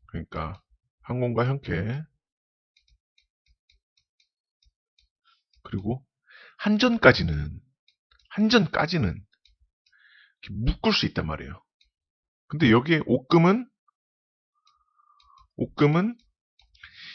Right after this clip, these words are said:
이렇게는 어떻게 보면 묶여질 수 있는데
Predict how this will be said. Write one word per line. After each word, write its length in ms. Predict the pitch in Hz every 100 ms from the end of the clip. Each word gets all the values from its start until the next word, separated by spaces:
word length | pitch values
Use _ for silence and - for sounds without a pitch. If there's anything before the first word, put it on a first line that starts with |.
| - -
이렇게는 1160 | 196 240 285 - _ - - 277 269 262 240
어떻게 300 | 160 - 180
보면 300 | 175 170 139
묶여질 380 | 117 - 160 147
수 140 | -
있는데 420 | 120 107 110 185